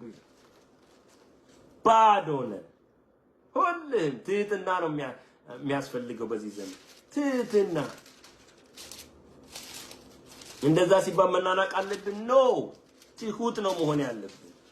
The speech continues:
ትሁት። የሚያስተራርቁ የእግዚአብሔር ልጆች ይባላሉ። ዩቱብ ቁጭ ብላችሁ ለዩቱብ ለገንዘብ ብላችሁ ፖለቲካ የምትሰሩ ይቅርባችሁ።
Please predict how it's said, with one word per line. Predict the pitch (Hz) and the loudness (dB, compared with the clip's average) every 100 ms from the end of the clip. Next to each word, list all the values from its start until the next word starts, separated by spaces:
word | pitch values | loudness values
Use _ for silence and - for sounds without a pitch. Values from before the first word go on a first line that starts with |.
| _ _ - - _ _ - - - - | _ _ -20 -20 _ _ -20 -20 -20 0
ትሁት። | 294 240 202 123 - - - - | 6 8 6 2 -2 -16 -20 0
የሚያስተራርቁ | 175 202 190 196 190 - 190 185 185 180 175 208 202 | 4 4 4 2 0 0 2 2 -2 -8 -6 -6 -6
የእግዚአብሔር | 196 165 151 185 180 175 170 | -6 -4 -2 -2 -2 -4 -6
ልጆች | 170 175 165 | -6 -8 -8
ይባላሉ። | 156 147 143 131 110 95 - - - _ - _ _ _ _ _ _ _ _ _ _ _ _ _ _ _ | -6 -2 -2 -4 -10 -16 -20 -20 -20 _ -20 _ _ _ _ _ _ _ _ _ _ _ _ _ _ _
ዩቱብ | 151 247 240 220 - - | 0 0 2 0 -2 -10
ቁጭ | - 202 | -8 -4
ብላችሁ | 196 190 180 202 | -2 0 0 -2
ለዩቱብ | 190 170 175 160 180 160 | -2 -2 -2 -4 -4 2
ለገንዘብ | 165 170 180 175 | 2 2 -2 -4
ብላችሁ | 160 175 175 165 | -2 -2 -2 -2
ፖለቲካ | 170 170 170 175 | -4 -4 -4 -2
የምትሰሩ | 175 160 185 190 | -4 -2 -4 -2
ይቅርባችሁ። | 247 254 202 165 - - - - | -2 0 0 0 0 -4 -6 -20